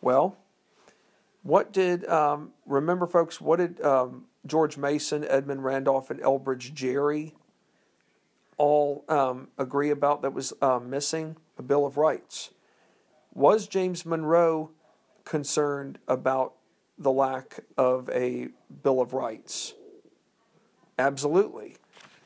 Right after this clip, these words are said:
But for Monroe, he didn't, uh, point it out as a Bill of Rights. What he was concerned about were the lack of, uh, fundamental liberty protections,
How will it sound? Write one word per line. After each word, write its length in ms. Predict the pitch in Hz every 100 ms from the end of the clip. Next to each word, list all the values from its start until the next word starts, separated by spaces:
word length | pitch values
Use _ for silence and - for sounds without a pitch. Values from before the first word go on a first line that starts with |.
| _ _ _ -
But 160 | 143
for 100 | 156
Monroe, 540 | 147 143 147 196 185 147
he 180 | 156
didn't, 460 | 175 175 151 143 -
uh, 180 | 147 127
point 400 | - 208 233 170
it 80 | 135
out 240 | 123 131 143
as 180 | 131
a 40 | 127
Bill 220 | 131 127
of 120 | 123
Rights. 400 | 120 113 - - - - -
What 180 | 143
he 160 | 131 220
was 200 | 247 170
concerned 440 | - 143 - 143
about 300 | 135 139 156
were 380 | 151 151 151 139 143 139 -
the 120 | 139
lack 440 | 135 143 151 147 -
of, 280 | 131 131 143
uh, 160 | 123
fundamental 680 | 123 175 170 156 151 143 135
liberty 400 | 156 202 151 127
protections, 1080 | - 117 - 117 - - 76 76 85 -